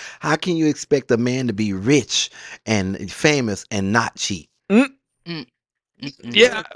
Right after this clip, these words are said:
Speaker 1: yeah.
Speaker 2: I'm sorry, look at
Speaker 1: I'm
Speaker 2: Courtney B. Vance and Angela
Speaker 1: Yeah.
Speaker 2: Bassett.
Speaker 1: Yeah.
Speaker 3: What?
Speaker 1: Good example.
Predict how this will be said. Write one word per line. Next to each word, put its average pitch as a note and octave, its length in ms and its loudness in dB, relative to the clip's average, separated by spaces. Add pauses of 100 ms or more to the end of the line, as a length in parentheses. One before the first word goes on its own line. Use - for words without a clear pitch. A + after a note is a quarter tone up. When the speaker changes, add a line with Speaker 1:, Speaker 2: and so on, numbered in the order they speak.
Speaker 1:
yeah. A3 140 -2
Speaker 2:
I'm F#3 100 -2
sorry, E3 260 8
look D#3+ 140 6
at F#3 60 6
Speaker 1:
I'm E3 60 4
Speaker 2:
Courtney E3 420 6
B. E3+ 180 6
Vance C#3+ 640 4
and C#3+ 140 6
Angela C#3+ 340 4
Speaker 1:
Yeah. G#2 200 6
Speaker 2:
Bassett. F#2 360 -2 (100)
Speaker 1:
Yeah. A2 280 4 (240)
Speaker 3:
What? G4 240 -4 (160)
Speaker 1:
Good B2 120 4
example. A2+ 560 0